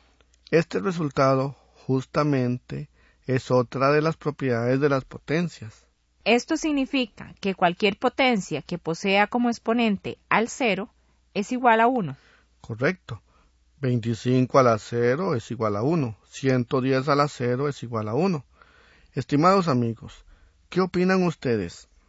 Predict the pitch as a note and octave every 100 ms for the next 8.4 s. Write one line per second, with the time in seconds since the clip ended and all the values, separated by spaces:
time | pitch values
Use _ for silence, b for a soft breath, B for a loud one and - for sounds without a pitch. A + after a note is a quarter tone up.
0 | _ _ _ _ - A#2 D3+ G#3 G3+ E3
1 | E3 F#3 F3+ G3 G3 - _ _ - A#2+
2 | A#2+ C#3+ - G#3 G#3 C3+ B2+ - C#3+ -
3 | G#2+ A2 A#2+ C#3+ B2+ B2 E3 F3+ A3 G#3
4 | _ _ _ _ _ _ _ _ - G3+
5 | E3 C#3 - D3+ F#3 G#3+ D4+ C4 F3 -
6 | D#3+ - G3+ C#4+ - - - _ _ _
7 | _ _ _ - E3+ F3+ - E3 E3 D#3+
8 | C4 - F4+